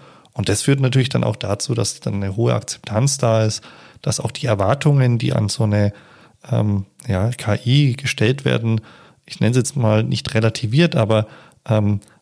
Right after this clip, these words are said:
auf ein gesundes Maß gehoben werden, ja, oder gesenkt werden, je nachdem,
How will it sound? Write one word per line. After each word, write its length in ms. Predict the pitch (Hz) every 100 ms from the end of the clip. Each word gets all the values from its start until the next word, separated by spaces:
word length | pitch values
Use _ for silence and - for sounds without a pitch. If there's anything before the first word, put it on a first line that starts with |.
| -
auf 200 | 107 -
ein 200 | 107 107
gesundes 520 | - - 151 147 -
Maß 400 | 107 110 147 -
gehoben 440 | 107 95 101 98
werden, 280 | 92 92 131 - -
ja, 100 | 113
oder 220 | 110 98 95
gesenkt 480 | 123 - 139 139
werden, 200 | 131 90
je 120 | 90 107
nachdem, 500 | 98 - 107 104